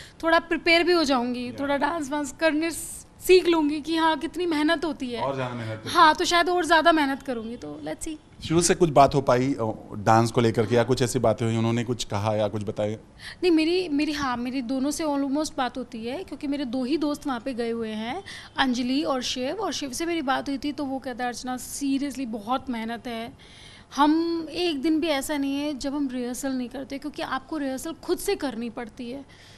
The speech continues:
Speaker 1: तो रिहर्सल कर रहे हैं काफ़ी। और अंजलि देखो, मैंने उसको पूछा, मैंने कहा, "वेट थोड़ा कम हुआ?"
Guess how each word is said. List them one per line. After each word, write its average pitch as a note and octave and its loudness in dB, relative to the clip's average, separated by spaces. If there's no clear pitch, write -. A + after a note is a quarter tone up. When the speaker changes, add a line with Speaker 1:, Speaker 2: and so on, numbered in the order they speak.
Speaker 1:
तो D4 -8
रिहर्सल D4 -6
कर D#4 -8
रहे D4 -2
हैं C#4+ -4
काफ़ी। C4 -8
और A#3 -12
अंजलि B3+ -4
देखो, C4 -6
मैंने B3+ -6
उसको C4+ -8
पूछा, B3+ -8
मैंने A#3 -8
कहा, A#3+ -10
"वेट B3 -8
थोड़ा C4 -4
कम B3+ -4
हुआ?" B3+ -2